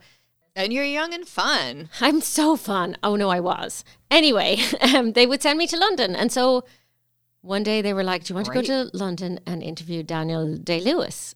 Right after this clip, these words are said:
Speaker 1: Yes.
Speaker 2: And I said, "Yeah, I
Speaker 1: Yeah.
Speaker 2: think I do."
Speaker 1: Yeah, of course you do.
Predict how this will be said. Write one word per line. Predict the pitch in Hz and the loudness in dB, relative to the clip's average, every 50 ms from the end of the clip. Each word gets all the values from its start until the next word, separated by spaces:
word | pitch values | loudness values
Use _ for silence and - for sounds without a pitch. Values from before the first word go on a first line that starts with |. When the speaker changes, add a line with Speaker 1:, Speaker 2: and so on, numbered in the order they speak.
| _ - | _ -8
Speaker 1:
Yes. | 147 135 190 190 180 | -4 -4 -2 -4 -4
Speaker 2:
And | - - | -6 -4
I | 175 175 175 | -4 -4 -4
said, | 175 - 165 165 165 160 165 - - - - _ _ _ _ _ _ _ _ _ _ _ _ _ _ _ _ _ _ - | -4 -4 -4 -2 -2 -2 -4 -6 -10 -14 -16 _ _ _ _ _ _ _ _ _ _ _ _ _ _ _ _ _ _ -20
"Yeah, | 170 175 170 151 139 196 202 214 - _ _ _ _ | -20 -20 -20 -16 -12 -10 -10 -10 -10 _ _ _ _
I | - 190 180 170 170 170 165 - _ _ _ | -10 -8 -6 -6 -6 -6 -8 -12 _ _ _
Speaker 1:
Yeah. | 170 175 165 | -14 -12 -12
Speaker 2:
think | 170 180 - - | -12 -12 -10 -8
I | 175 175 | -8 -8
do." | 160 175 202 208 180 226 214 - | -6 -6 -6 -6 -6 -8 -10 -14
Speaker 1:
Yeah, | - 180 165 147 139 - _ | -14 -14 -14 -14 -16 -18 _
of | - - - | -20 -20 -18
course | - 208 190 170 - | -16 -18 -16 -16 -16
you | 143 | -18
do. | - - | -18 -20